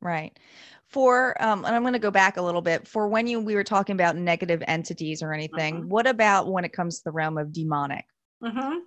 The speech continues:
Speaker 2: Yeah.
Speaker 1: Like, is, is that going hand in hand, or is that, like,
Speaker 2: Well,
Speaker 1: a
Speaker 2: yeah, there's
Speaker 1: completely
Speaker 2: different
Speaker 1: different
Speaker 2: variances. You know, I've seen a lot of different creatures, um, attached to people, little goblins, little this and that, you know. When you're dealing with something that's really, really strong and nasty, you have to have its sacred name in order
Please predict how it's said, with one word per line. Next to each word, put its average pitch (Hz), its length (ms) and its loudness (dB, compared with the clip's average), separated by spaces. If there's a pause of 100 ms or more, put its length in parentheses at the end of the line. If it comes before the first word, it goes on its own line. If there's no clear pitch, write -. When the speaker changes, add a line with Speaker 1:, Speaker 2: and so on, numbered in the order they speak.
(240)
Speaker 2:
Yeah. 196 240 2
Speaker 1:
Like, 190 220 2
is, 185 280 -8
is 196 160 -2
that 185 160 6
going 180 220 0
hand 180 240 0
in 170 100 -2
hand, 233 640 2
or 175 320 2
is 170 140 0
that, 170 240 4
like, 175 120 2
Speaker 2:
Well, 214 80 4
Speaker 1:
a 240 40 -6
Speaker 2:
yeah, 269 120 10
there's 269 140 6
Speaker 1:
completely 208 300 6
Speaker 2:
different - 40 -6
Speaker 1:
different 220 220 6
Speaker 2:
variances. 220 680 2
You 233 80 -4
know, 214 120 2
I've 208 200 6
seen 214 160 -4
a 208 60 4
lot 190 160 4
of 190 120 0
different 196 320 -4
creatures, 190 880 0
um, 160 380 -2
attached 175 520 0
to 190 60 -8
people, 190 460 -4
little 185 180 0
goblins, 170 720 -2
little 180 240 -2
this 175 220 -4
and 175 160 0
that, 156 340 4
you 170 120 -2
know. 160 300 0 (400)
When 262 200 2
you're 254 120 2
dealing 226 300 -2
with 208 140 2
something 196 440 0
that's 170 220 -2
really, 180 420 0
really 180 220 -2
strong 175 440 -2
and 165 120 -4
nasty, 160 460 0
you 165 200 -8
have 170 240 2
to 196 100 -8
have 175 180 0
its 160 180 -8
sacred 165 400 -6
name 147 300 -6
in 160 80 -6
order 147 200 -4